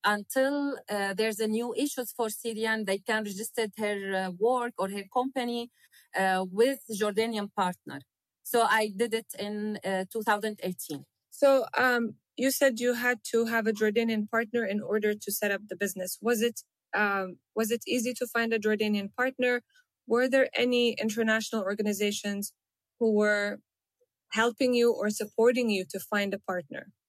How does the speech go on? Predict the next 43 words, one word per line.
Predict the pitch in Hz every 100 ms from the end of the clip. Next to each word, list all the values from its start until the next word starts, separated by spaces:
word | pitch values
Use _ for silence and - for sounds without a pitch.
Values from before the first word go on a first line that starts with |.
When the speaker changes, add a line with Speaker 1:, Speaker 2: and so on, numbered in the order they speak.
| _ _ _ -
Speaker 1:
Uh, | 233 214 214
actually, | 285 311 311 311 294
it's, | 254 - -
uh, | 247
very | 220 269 320
difficult | 226 320 233 180 185
because | 202 208 233 220
when | 254
I | 240 240
make | 226 226 233 -
a | 233
partnership | 185 233 240 233 240 - 208
with | 180 180
some | - 185 190
Jordanian, | 170 175 208 262 240 226 240 - - - - -
uh, | 190 180
at | 208 226
first | 254 240 -
I | 214 220 -
can't | 262 262 269 180
be | 220 226 226 214 -
a, | 196 - -
a, | 190 185 180 175
a |
legal | 202 247 254 220
partner. | 214 202 - 160 151 -
So | - 220 220
I | 208 214
registered | 196 220 - 226 -
all | 240
the | 269 277
company | 254 254 247
by | 214 196
his | 208 240
name | 233 240 320 - -
and | 196
he | 208
stole | 208 - 175 156
it | 135 - _ _ _ _ -
in | 214
two | 202 233
thousand | 220 214 220
seventeen. | 220 202 196 - 139